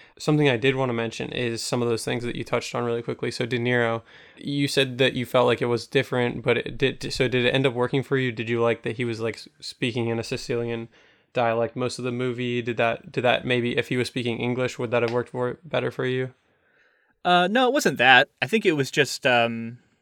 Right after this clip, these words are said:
Speaker 2: whenever I see a different, this happens all the time <laughs> on T V and stuff,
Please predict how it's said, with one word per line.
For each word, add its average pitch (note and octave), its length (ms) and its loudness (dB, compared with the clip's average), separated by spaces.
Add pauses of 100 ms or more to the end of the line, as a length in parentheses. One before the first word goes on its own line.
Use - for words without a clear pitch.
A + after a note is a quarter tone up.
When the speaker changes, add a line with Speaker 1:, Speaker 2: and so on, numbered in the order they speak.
(500)
Speaker 2:
whenever A3 420 4
I F#3 80 6
see F3 460 2
a C#3+ 160 0
different, D3 420 -4
this F#3+ 140 -6
happens E3 280 4
all B2 140 0
the A#2 60 -2
time A2+ 420 -4 (120)
<laughs> - 100 -4
on A#2+ 100 -2
T B2 160 2
V A2+ 220 0
and A#2+ 100 -4
stuff, A2+ 260 0